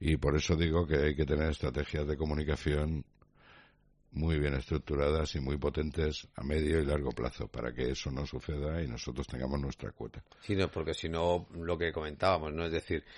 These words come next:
Speaker 2: si hay una cuota de mercado del cien por cien, el noventa y ocho se lo llevan los otros y a nosotros el dos por ciento,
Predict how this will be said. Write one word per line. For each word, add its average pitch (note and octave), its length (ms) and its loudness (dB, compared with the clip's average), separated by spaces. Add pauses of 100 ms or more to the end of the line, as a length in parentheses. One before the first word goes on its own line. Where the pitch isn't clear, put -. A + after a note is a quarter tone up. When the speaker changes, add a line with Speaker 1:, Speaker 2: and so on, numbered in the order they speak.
(140)
Speaker 2:
si - 260 2
hay G2 160 8
una G2+ 480 6
cuota G2+ 260 6
de F#2+ 80 6
mercado F#2+ 400 6
del E2+ 140 4
cien G2 240 2
por F2+ 160 2
cien, G2+ 400 4 (480)
el F#2 160 2
noventa F2 380 2
y F2+ 80 4
ocho F#2+ 180 2
se F#2+ 140 0
lo F#2 80 6
llevan F#2+ 320 6
los F#2 160 4
otros F2 460 4
y D#2+ 120 -2
a D#2+ 60 -2
nosotros E2+ 420 0
el F#2 80 2
dos F2+ 160 0
por F#2+ 140 2
ciento, G#2 500 2